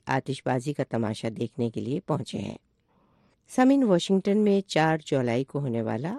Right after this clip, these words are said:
آتش بازی کا مظاہرہ امریکہ میں سب سے زیادہ قابل دید مظاہرہ ہے۔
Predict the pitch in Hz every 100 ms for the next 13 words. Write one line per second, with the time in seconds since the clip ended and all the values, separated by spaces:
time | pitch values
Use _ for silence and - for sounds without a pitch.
0 | - - 135 139 131 - 123 113 156 139
1 | 120 113 196 190 - 269 - - - _
2 | - 180 208 226 220 214 202 - - 190
3 | - 170 151 131 143 - 120 135 131 131
4 | 131 - 135 131 110 107 101 104